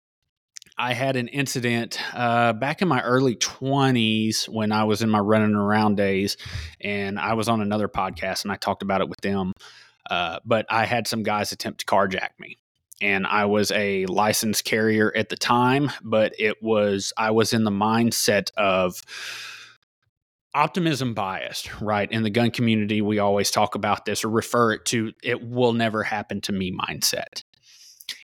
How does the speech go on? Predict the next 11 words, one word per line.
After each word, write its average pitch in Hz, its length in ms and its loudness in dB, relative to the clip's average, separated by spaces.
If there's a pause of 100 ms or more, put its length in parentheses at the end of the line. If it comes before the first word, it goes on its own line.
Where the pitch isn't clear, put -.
(140)
And 104 600 0 (960)
uh, 85 140 -4
essentially, 120 500 -2
I 117 80 4
had 117 320 -2
three 135 220 2
guys 127 380 2
attempt 117 280 -6
to - 60 -18
carjack 156 520 2
me, 147 340 -2